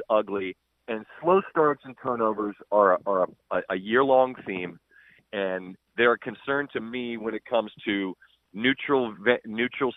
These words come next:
site games in the Big Ten and N C double A tournament. You don't wanna be down eleven to four at the under sixteen and turning the ball over because you're gonna get run,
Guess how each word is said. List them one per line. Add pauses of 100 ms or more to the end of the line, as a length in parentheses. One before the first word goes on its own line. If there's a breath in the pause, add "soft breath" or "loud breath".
site (120)
games (100)
in
the
Big
Ten (120)
and (540)
N
C
double
A
tournament.
You
don't
wanna
be
down
eleven
to (140)
four
at
the
under
sixteen
and
turning
the
ball
over
because
you're
gonna
get
run,